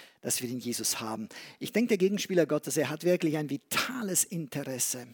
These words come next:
ein großes Interesse, uns diese Wahrheiten immer wieder zu vernebeln, dass wir sie gar nicht mehr sehen. Und er versucht, das zu tun durch Sorgen und durch die sichtbaren Dinge und durch schlechte Nachrichten, durch Probleme,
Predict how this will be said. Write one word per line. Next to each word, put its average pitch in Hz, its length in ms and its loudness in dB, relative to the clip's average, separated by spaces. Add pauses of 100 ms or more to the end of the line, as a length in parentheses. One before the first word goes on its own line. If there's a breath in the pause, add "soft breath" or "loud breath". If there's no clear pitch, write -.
(240)
ein 147 140 -12
großes 180 540 2
Interesse, 139 800 -4 (920 soft breath)
uns 156 280 2
diese 139 400 4
Wahrheiten 180 580 6
immer 160 220 -2
wieder 156 200 2
zu - 120 -4
vernebeln, 147 640 -2
dass 139 180 0
wir 135 80 -4
sie 135 100 -2
gar 151 220 -2
nicht - 180 -4
mehr 156 180 0
sehen. 143 560 2 (220 loud breath)
Und 160 160 2
er 160 80 8
versucht, 170 560 2
das 170 220 4
zu 180 100 4
tun 202 460 2
durch 156 200 4
Sorgen 180 560 6
und 160 140 -2
durch 170 120 -2
die 175 100 2
sichtbaren 180 640 4
Dinge 170 340 4
und 170 140 -4
durch 160 200 2
schlechte - 460 6
Nachrichten, 180 800 0 (480 loud breath)
durch 185 320 10
Probleme, 220 880 10